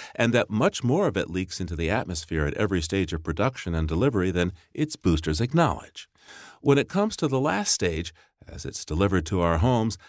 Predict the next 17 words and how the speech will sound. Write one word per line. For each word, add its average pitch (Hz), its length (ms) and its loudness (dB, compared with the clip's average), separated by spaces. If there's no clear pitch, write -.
the 80 100 -10
quantity 196 520 0
that 147 180 0
leaks 147 340 0
is 90 180 -6
staggering 131 680 0
and 107 160 -2
shocking, 80 540 -2
partly 73 320 0
because - 460 -8
much 90 220 -2
of 73 80 -2
the 65 80 -6
gas 78 300 0
pipeline 90 500 0
system 78 380 -2
is 67 100 -4